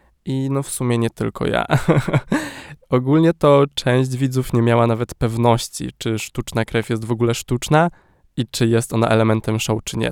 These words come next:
To wyglądało tak realistycznie. Sama piosenka, którą śpiewała Lady Gaga, też nie była przypadkowa,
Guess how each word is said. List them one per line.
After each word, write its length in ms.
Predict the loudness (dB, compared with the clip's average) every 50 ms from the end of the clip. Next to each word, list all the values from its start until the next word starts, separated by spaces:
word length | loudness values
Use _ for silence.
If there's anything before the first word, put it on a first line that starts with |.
| -6 _
To 180 | -4 -4 -4 -2
wyglądało 600 | -4 -4 -4 -4 -4 -4 -2 -2 -2 -2 -2 -4
tak 440 | -4 -4 -4 -4 -6 -8 -18 -20 -16 -12
realistycznie. 1000 | -10 -8 -6 -6 -6 -6 -8 -10 -12 -10 -8 -8 -8 -6 -4 -4 -2 -2 -2 -4 _ _ _ _ _ _ _ _ _ _ _ _ -10
Sama 300 | -4 0 0 2 2 0
piosenka, 580 | 0 -2 -2 0 0 0 0 0 0 -2 -2 -2
którą 340 | -2 0 2 2 2 2
śpiewała 440 | 0 -2 -2 -2 0 0 2 2 2
Lady 220 | 2 2 0 0 2
Gaga, 320 | 2 2 2 2 2 0
też 280 | 0 -2 -4 -2 -2 -2
nie 120 | -2 -2
była 200 | 0 0 -2 -2
przypadkowa, 680 | -2 -4 -6 -6 -8 -8 -4 -2 0 2 2 2 0